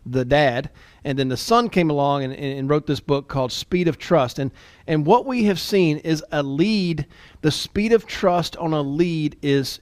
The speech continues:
is slow. Um, same as when I'm recruiting and I run an ad on Monster and somebody responds to that, it's, it, I've gotta first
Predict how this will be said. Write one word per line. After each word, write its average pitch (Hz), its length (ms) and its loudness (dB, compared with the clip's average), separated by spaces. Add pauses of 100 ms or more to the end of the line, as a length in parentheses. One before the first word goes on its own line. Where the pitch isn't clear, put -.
is 135 180 -4
slow. 220 540 -2 (380)
Um, 135 520 0
same 208 420 2
as 175 340 0
when 165 120 0
I'm 170 160 2
recruiting 185 460 2
and 151 80 0
I 151 80 2
run 151 200 0
an 147 100 -2
ad 160 240 2
on 143 120 0
Monster 170 500 -2
and 131 100 -4
somebody 165 200 -2
responds 190 560 -2
to - 80 -10
that, 135 280 -2 (260)
it's, - 300 -4
it, 160 200 0
I've 180 160 0
gotta 151 260 0
first 190 400 -2